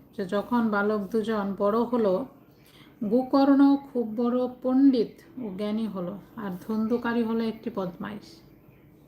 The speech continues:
ধুন্ধুকারী বদমাইশে পরিণত হলো এবং গোকর্ণ একজন ভক্তে পরিণত হলো, পণ্ডিত, জ্ঞানী। তো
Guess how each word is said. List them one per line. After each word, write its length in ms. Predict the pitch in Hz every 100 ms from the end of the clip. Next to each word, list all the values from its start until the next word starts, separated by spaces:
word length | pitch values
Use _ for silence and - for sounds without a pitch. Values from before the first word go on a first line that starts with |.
| - - - _ - _ - - -
ধুন্ধুকারী 460 | 240 247 262 269
বদমাইশে 540 | 277 220 220 247 240 254
পরিণত 540 | 254 233 233 233 226
হলো 540 | 233 220 226 269 339 320 - - - - - _ - _ _ - _ - - - _ -
এবং 480 | 196 208 254 330 294 - - - - - - - - - - -
গোকর্ণ 720 | 220 208 208 214 220 240 311 330 - - -
একজন 480 | 208 185 185 220 320 294 - - - - - - 185
ভক্তে 360 | 190 - 214
পরিণত 480 | 208 202 185 190 180
হলো, 260 | 196 190 196 -
পণ্ডিত, 600 | 226 240 226 214 - - - -
জ্ঞানী। 340 | 196 196 196 180 - - - - - - - - - _ - - - - - - -
তো 60 | -